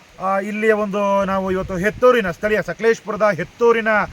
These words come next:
ರಾಷ್ಟ್ರೀಯ ಹೆದ್ದಾರಿನಲ್ಲಿ ಇರ್ತೀವಿ. ಈ ರಾಷ್ಟ್ರೀಯ ಹೆದ್ದಾರಿ ಸಂಪೂರ್ಣ ಭೂಕುಸಿತ ಉಂಟಾಗಿರ್ತದೆ. ಯಾವ ರೀತಿ ಅಂದ್ರೆ,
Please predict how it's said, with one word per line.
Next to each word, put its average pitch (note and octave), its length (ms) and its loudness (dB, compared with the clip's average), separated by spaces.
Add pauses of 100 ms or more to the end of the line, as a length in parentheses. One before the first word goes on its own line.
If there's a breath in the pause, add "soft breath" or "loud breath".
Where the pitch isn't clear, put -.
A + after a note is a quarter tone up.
(340 loud breath)
ರಾಷ್ಟ್ರೀಯ A3 400 0
ಹೆದ್ದಾರಿನಲ್ಲಿ G#3 760 0
ಇರ್ತೀವಿ. F3+ 460 -2 (320 loud breath)
ಈ A#3+ 40 0
ರಾಷ್ಟ್ರೀಯ A#3+ 440 2
ಹೆದ್ದಾರಿ A#3+ 420 2
ಸಂಪೂರ್ಣ A#3 460 -2
ಭೂಕುಸಿತ G#3+ 440 -2
ಉಂಟಾಗಿರ್ತದೆ. E3+ 680 0 (360 loud breath)
ಯಾವ F#3+ 200 2
ರೀತಿ A#3+ 260 0
ಅಂದ್ರೆ, A#3 360 -2